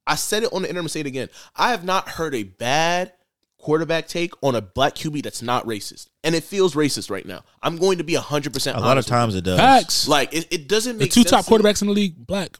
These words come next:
Speaker 1: It,
Speaker 3: You know.
Speaker 1: it doesn't make sense. It doesn't make sense to me that somebody who's been improving year after year, right?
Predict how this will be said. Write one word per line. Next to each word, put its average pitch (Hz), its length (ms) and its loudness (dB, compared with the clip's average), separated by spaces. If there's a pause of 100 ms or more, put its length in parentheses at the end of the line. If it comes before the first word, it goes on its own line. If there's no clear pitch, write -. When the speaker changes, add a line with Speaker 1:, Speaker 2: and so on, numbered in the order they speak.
Speaker 1:
It, 147 160 -6
Speaker 3:
You 139 100 -6
know. 113 180 -6
Speaker 1:
it 160 120 -8
doesn't 208 220 -4
make 202 160 -6
sense. - 220 -8
It 143 120 -6
doesn't 196 260 -2
make 185 160 -6
sense 165 320 -12
to 123 100 -14
me 107 140 -14
that 98 180 -14
somebody 170 440 -4
who's 143 200 -10
been 139 140 -6
improving 139 500 -10
year 135 240 -8
after 123 320 -10
year, 110 340 -6
right? 85 400 -16